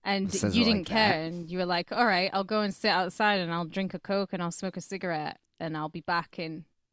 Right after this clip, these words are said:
Speaker 1: say, thirteen minutes starting
Speaker 2: I'm su-,
Speaker 1: now."
Speaker 2: I'm sure they're not that explicit with it. They probably are like, "Can you give me a minute?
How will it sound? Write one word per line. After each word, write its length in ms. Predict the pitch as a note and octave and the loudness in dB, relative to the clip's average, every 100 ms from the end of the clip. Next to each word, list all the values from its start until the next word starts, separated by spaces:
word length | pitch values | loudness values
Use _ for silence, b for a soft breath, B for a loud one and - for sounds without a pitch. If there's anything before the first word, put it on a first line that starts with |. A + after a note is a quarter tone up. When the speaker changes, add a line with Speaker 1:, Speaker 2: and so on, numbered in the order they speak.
| - | -20
Speaker 1:
say, 360 | - - F3+ E3 | -14 -6 -4 -4
thirteen 640 | - G3 F3+ - G3+ F3+ F3 | -6 -4 -4 -4 -6 -6 -6
minutes 600 | D#3+ D#3 - - - - | -6 -8 -10 -14 -14 -16
starting 400 | - F#3 F#3 F#3 | -10 -4 0 0
Speaker 2:
I'm 20 | D#3+ | 0
su-, 220 | E3 E3+ | -4 -4
Speaker 1:
now." 160 | F3 - | -8 -4
Speaker 2:
I'm 80 | E3 | 0
sure 200 | - G#3+ | 2 4
they're 180 | F3+ C3 | 8 8
not 240 | A2+ G2+ | 8 6
that 140 | G#2+ F#2 | 2 0
explicit 540 | E2 - G#2 F#2 E2 | -2 -6 -4 -4 -6
with 140 | D#2+ D#2+ | -8 -4
it. 80 | |
They 100 | F#2+ | -2
probably 320 | G#2+ A#2 A2+ G#2+ | 0 2 4 2
are 100 | F#2 | 2
like, 240 | F2 E2+ _ _ _ _ _ b b b - | 0 -2 _ _ _ _ _ b b b 0
"Can 100 | B2+ | 2
you 60 | |
give 140 | A#2+ A#2+ | 4 6
me 120 | B2+ | 6
a 60 | A#2+ | 6
minute? 320 | B2+ C3 | 6 2